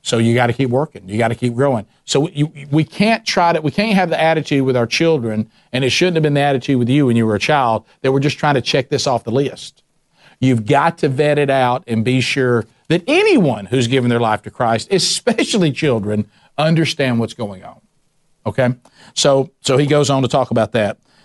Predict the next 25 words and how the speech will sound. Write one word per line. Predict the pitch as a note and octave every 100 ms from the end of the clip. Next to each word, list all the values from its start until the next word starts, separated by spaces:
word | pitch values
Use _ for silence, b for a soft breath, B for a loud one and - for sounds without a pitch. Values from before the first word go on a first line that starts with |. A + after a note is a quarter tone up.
| b
And, | B2+ B2+ C3
uh, | B2+
he | C3 D3+
said, | - C3+
"So | - D3
we | C#3+
don't | D#3+ A3+ F#3+
want | E3+ E3
to, | - C#3+ C3 B2 A#2+ _ _ _ _ _ _ _ -
we | C#3
don't | E3 G3 F#3+
want | D#3 D#3 -
to, | C#3 B2 A#2+ A2+ _ _ _ _ _ -
you | C3+
know, | -
put | - D#3
one's | D3 D#3+ C3+
assurance | A#2 - - A3 D#3 C3+ - - _ -
in, | B2 B2
in | B2+ B2
a |
prayer | A2+ - F#3 C#3 A#2 A#2+
recited | A2+ - C#3+ C#3 B2+
in | A2+
childhood | - E3+ F3 D#3+ A#2+ G#2+ A2